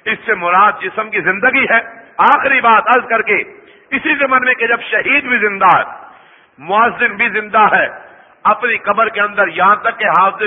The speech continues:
قرآن کے متعلق بھی سرکار نے فرمایا کہ جب حافظ قرآن کو قبر میں رکھا جاتا ہے تو اللہ تعالیٰ قبر کو کہتا ہے کہ اس کے سینے میں میرا قرآن محفوظ ہے تو اس کے جسم کو نقصان نہیں پہنچانا۔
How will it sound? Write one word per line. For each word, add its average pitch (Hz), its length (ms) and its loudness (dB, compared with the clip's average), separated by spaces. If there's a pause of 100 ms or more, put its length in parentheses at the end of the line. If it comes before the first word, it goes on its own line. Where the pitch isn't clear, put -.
قرآن 190 340 0
کے 214 100 -8
متعلق 196 420 -4
بھی 190 160 -8
سرکار 185 300 0
نے 185 120 -6
فرمایا 175 480 2 (480)
کہ 165 100 -4
جب 185 200 2
حافظ 175 420 2 (120)
قرآن 196 340 2
کو 202 100 -4
قبر 202 320 -2
میں 202 120 0
رکھا 185 340 -2
جاتا 180 380 2
ہے 220 100 4 (460)
تو 170 100 -2
اللہ 208 380 0
تعالیٰ 196 260 0 (100)
قبر 202 260 -2
کو 202 140 -6
کہتا 185 300 -2
ہے 202 40 2
کہ 196 100 -6
اس - 180 -10
کے 185 100 -2
سینے 196 380 -6
میں 190 120 -4
میرا 185 220 -2
قرآن 180 420 0
محفوظ 175 420 -4
ہے 190 60 -2
تو 185 120 -10
اس 170 120 -12
کے 180 100 -6
جسم 160 340 -8
کو 165 120 -8
نقصان 156 440 -4
نہیں 143 140 -6
پہنچانا۔ 117 480 -4